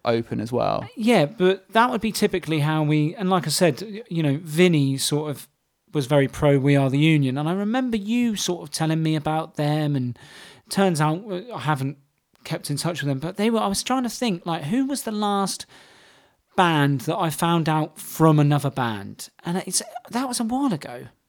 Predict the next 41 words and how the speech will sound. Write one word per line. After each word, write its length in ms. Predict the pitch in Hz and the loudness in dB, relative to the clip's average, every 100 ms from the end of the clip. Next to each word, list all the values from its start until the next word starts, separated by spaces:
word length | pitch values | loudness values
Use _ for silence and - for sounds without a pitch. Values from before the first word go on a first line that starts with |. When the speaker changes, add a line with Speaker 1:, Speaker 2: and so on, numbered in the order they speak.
| _ | _
Speaker 2:
Like, 220 | 180 185 120 | 0 2 2
Speaker 1:
Yeah. 20 | |
Speaker 2:
there's 160 | 226 269 | 0 0
not 180 | 370 | -4
many 320 | 226 277 285 180 | 0 2 4 2
Speaker 1:
Yeah. 60 | 147 | 2
Speaker 2:
that 160 | 175 | 2
I 120 | 185 175 | 2 4
go, 320 | 180 175 151 - _ _ | 4 4 0 -8 _ _
"He's 260 | - 196 175 | -2 0 0
told 220 | 151 147 | 0 2
me 320 | 143 143 143 - _ | 2 2 -2 -8 _
I've 160 | 151 135 | -2 0
got 120 | 151 | -4
to 40 | |
go 100 | 139 | -2
and 120 | 139 135 | -2 -2
listen 240 | 127 127 | -4 -6
to 180 | - 127 | -6 -8
it." 180 | - - | -8 -6
Like, 180 | 180 202 | -6 -6
I 60 | |
ca-, 160 | - - _ - - _ _ _ _ _ _ _ _ | -10 -14 _ -20 -20 _ _ _ _ _ _ _ _
I'm 140 | 175 | 0
really 240 | 226 262 226 | 4 4 4
racking 320 | 190 180 170 | 0 0 -2
my 60 | 151 | 0
brain 300 | 196 214 147 | 2 2 2
at 60 | |
trying 180 | - 147 | 0 0
to 60 | 143 | 0
think 240 | - 151 | 0 0
of 60 | 139 | 2
a 40 | |
new 300 | 143 165 180 | 4 4 4
one. 340 | 135 - 120 - _ _ _ _ | 0 -6 -12 -16 _ _ _ _
Like, 240 | 156 147 | 2 4
Speaker 1:
Yeah, 180 | 139 139 | 4 6
I 40 | 139 | 6
Speaker 2:
was 120 | 170 | 4
Speaker 1:
think, 140 | 202 | 0